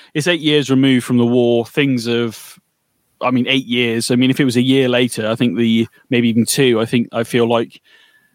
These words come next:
the reception for her may have been a bit different. But because it's eight years, the war's over, you know, it's already, it already looking like,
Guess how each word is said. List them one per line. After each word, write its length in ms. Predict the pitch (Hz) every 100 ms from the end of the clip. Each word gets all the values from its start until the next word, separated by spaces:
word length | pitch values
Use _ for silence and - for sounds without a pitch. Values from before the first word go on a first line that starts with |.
| _ _
the 180 | 127 123
reception 540 | 120 - 147 127 131 113
for 80 |
her 160 | 117 117
may 160 | 120 117
have 80 |
been 100 | 117
a 40 | 117
bit 180 | 117 -
different. 400 | 123 151 156 - - -
But 180 | 127 123
because 240 | 123 143
it's 140 | 131 -
eight 180 | 135
years, 380 | 127 127 120 120
the 80 | 127
war's 340 | 123 131 123
over, 460 | 123 120 113 117 117 - _ _ _
you 100 | 135
know, 140 | 113 117
it's 140 | 127
already, 320 | 135 123 131
it 80 | 139
already 340 | 143 139 120
looking 300 | 117 123 120
like, 280 | 120 113 -